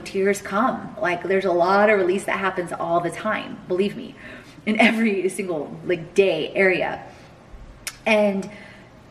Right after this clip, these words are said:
but it is made with the intent to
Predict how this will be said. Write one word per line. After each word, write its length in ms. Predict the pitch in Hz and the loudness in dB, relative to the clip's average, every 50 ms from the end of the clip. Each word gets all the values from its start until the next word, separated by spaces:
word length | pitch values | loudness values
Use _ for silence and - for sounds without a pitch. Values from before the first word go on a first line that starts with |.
| - - | -10 -6
but 320 | - 208 208 - 233 226 220 | -4 -4 0 2 2 4 4
it 120 | 220 208 | 4 4
is 300 | 240 262 294 320 269 254 | 4 4 4 4 4 4
made 240 | 233 226 214 - 170 | 4 4 4 2 0
with 120 | 190 190 | -4 -6
the 100 | - 196 | -6 -6
intent 680 | 185 185 - - - 190 185 180 180 170 - - - - | -6 -6 -8 -8 -8 -8 -6 -6 -6 -8 -8 -10 -10 -12
to 560 | - - 220 208 202 202 190 180 180 170 165 | -8 -4 -2 0 2 2 2 2 0 -2 -4